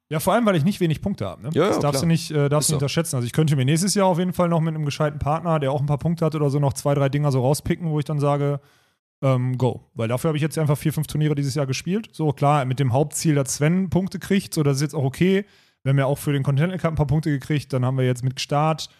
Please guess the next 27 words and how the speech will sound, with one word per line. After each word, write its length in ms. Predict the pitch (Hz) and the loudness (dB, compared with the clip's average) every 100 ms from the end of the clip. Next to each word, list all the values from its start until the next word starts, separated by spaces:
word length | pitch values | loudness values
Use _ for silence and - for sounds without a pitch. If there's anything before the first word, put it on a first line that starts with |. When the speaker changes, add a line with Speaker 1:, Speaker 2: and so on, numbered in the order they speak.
| _ | _
Speaker 1:
jetzt 240 | 135 139 - | -4 -4 -4
E 80 | 135 | -2
M 260 | 156 165 | 0 0
und 140 | 143 135 | 0 2
dann 80 | |
noch 140 | 135 - | 0 0
Prag 220 | - 175 | -2 -2
dazu, 300 | - 143 165 | -2 -2 -2
so, 120 | 147 | 0
das 100 | 135 | 0
sind 140 | 120 135 | 0 -2
ja 80 | 131 | 0
alles 180 | 143 | 0
so 80 | 139 | -2
die 120 | 135 | -4
Themen, 260 | 123 147 143 | 0 0 0
wir 60 | 127 | 0
kriegen 180 | 160 | 2
da 60 | 147 | 2
jetzt 120 | 135 | 2
noch 100 | 131 | -2
Punkte 280 | - 185 170 | -2 -2 2
dazu, 280 | 147 - 160 | 0 0 2
das 120 | 135 | 2
ist 80 | 110 | 0
in 80 | 123 | -2
Ordnung. 400 | 151 160 156 | -2 -2 -4